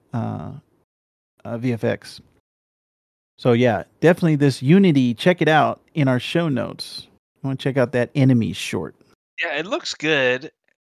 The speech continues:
Speaker 2: It says right in the title, uh, real-time trailer, implying that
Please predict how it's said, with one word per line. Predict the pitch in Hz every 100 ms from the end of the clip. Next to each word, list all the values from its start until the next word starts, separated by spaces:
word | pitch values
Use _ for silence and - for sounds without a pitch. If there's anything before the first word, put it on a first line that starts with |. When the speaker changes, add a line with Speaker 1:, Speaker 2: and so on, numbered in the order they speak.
| -
Speaker 2:
It | 160 -
says | - 262 202
right | 151 147
in | 135
the | 123
title, | - 143 135 113 110 107 -
uh, | 131 120 113 87
real-time | 127 135 165 202 160 - 151 160 120 107 98 101 _ _ _ _ _ _ _ -
trailer, | - 117 107 101 104 80
implying | 127 127 - 160 190 175 139 123
that | 120 110 104